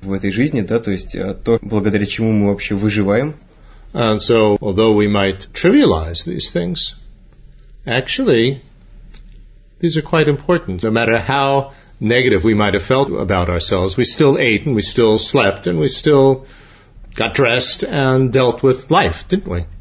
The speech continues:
Speaker 1: А, и хотя мы можем, а, преуменьшать значимость этих, а, вещей, на самом деле,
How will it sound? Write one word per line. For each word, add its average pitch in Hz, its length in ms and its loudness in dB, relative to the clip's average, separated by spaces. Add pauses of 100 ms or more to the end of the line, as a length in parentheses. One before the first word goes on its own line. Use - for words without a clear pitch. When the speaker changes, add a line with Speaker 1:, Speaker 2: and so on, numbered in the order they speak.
(1040)
Speaker 1:
А, 110 220 0
и 160 180 -4
хотя 139 320 -2
мы 135 80 0
можем, 131 420 -2
а, 104 440 0
преуменьшать 117 640 -2
значимость 131 520 -4
этих, 113 340 -8
а, 98 360 -2
вещей, 104 440 -4
на 143 120 0
самом 139 280 -2
деле, 147 380 -2